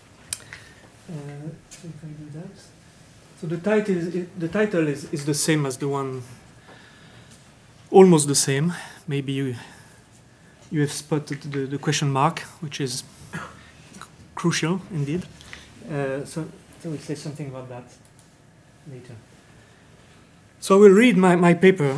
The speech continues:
um, and I hope it will be clear, but please tell me if, if, if, uh, if I have to, to say some, something again during the talk.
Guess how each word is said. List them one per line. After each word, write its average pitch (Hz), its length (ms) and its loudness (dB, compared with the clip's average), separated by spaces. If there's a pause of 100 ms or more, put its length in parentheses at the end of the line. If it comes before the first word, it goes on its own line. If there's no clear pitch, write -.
um, 135 480 -4 (2750)
and 147 240 -6
I 139 60 -6
hope 147 280 -8
it 151 200 -12
will 131 320 -6 (1400)
be 143 100 -6
clear, 165 320 4
but 143 280 -4
please 151 260 0 (320)
tell 160 140 0
me 151 140 -2
if, 143 180 -10
if, 165 340 -12
if, - 300 -12
uh, 131 220 -6 (520)
if - 140 -14
I 139 60 -4
have 139 160 -8
to, 127 280 -6 (1400)
to 156 140 -10
say 143 260 -8
some, 139 300 -12
something 135 340 -10
again 147 280 -2 (1300)
during 147 220 0
the 139 100 -4
talk. 123 300 -10